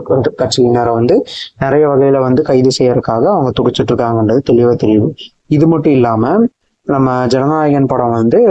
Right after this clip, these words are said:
நம்ம தளபதியோட கடைசி படம் அப்படிங்கிறது வந்து நம்ம எல்லாருக்குமே தெரியும். அது அடுத்த வருஷம் வந்து பொங்கலுக்கு ரிலீஸ் ஆகுது, பராசக்தியோட போட்டி போடுது அப்படிங்கிற மாதிரி நிறைய, அஹ், செய்திகள் வந்து வந்துட்டு இருந்த தருணத்துல இப்போ இந்த கரூர் இன்சிடென்ட்க்கு அப்புறம் வந்து இதுல நிறைய சிக்கல்,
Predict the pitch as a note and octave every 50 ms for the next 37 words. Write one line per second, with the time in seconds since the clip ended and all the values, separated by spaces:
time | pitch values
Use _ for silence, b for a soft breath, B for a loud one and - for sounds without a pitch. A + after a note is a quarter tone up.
0 | E3+ C#3+ C3 B2 B2 A#2+ A#2+ A2 B2 B2 B2+ C3+ C3+ C3+ C3 B2 A#2+ A#2+ - A#2+
1 | C3+ B2 - C#3+ - - C3+ A#2 B2 A#2+ A#2+ A#2+ B2 B2 A#2 A#2 A2+ A2+ A2+ G#2+
2 | B2+ C#3+ C#3+ B2+ A#2 A2 A2+ A#2 - - B2+ B2+ B2+ - - - - C3 A#2+ A2+
3 | C3 F#3 F4 B B B B B B - D3+ C#3 C3+ C3 B2 B2 C3 B2+ - -
4 | C3+ C3 B2 A#2 - - C#3 B2+ A#2+ A#2+ C#3+ E3 - D3 C3+ C#3 C#3+ D3 D3 -
5 | - C#3 C3 B2 B2+ A#2+ B2 B2+ B2 - B2+ A2+ A2 A2+ G#2+ D#3 G3 - - -
6 | C3+ C#3+ C#3+ - - C3+ - - - B2 A#2+ B2 C3+ C#3 - B2+ B2 A#2+ C3 A#2
7 | - B2 A#2 A#2 A2+ B2+ A#2+ A2 A#2 A#2+ A#2 A#2 A2+ A2 G#2+ A2 A2+ B2 D3 D#3+
8 | C#3 A#2+ A#2+ B2+ B2+ A#2+ A#2 B G#3 B B B B B - B2+ B2 - C#3 C#3
9 | C#3 C#3 C3+ B2+ B2 A#2+ B2+ D#3 E3 C#3+ B2 A#2+ C3 - - B2+ B2 A#2+ A#2+ A#2+
10 | - A2+ A2 A#2 A#2+ A#2 - A#2 A2+ C3 D3 C3+ A#2 - - - F#3 F3+ E3 C#3+
11 | C3+ A#2+ B2 B2 C3+ C3+ C3 B2+ B2+ A#2+ A2 C#3 B2+ B2 A#2 A#2 - A2+ - -
12 | C3 C3 A#2+ A2+ A2 A2 A#2 C#3+ G#3 C4+ B B B B B B B - C#3+ C#3
13 | C3+ B2+ B2+ B2+ C3 D#3 F3 F3 D#3+ - D#3 - - D3 C#3+ C#3